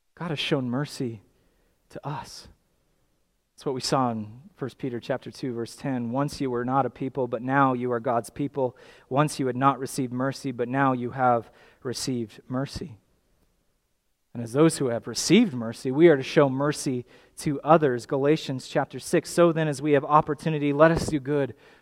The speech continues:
to everyone, and especially to those who are of the household of faith."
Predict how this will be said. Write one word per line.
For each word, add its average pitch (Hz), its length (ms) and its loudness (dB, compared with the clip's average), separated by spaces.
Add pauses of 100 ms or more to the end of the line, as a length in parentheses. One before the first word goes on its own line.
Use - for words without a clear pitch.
to - 200 -8
everyone, 127 560 -2
and 117 80 -6
especially 139 520 -6
to 139 120 -8
those 127 280 -2
who 123 80 -8
are 120 120 -2
of 110 140 -6
the 110 80 -12
household 123 580 -8 (400)
of 123 140 -8
faith." 110 420 -8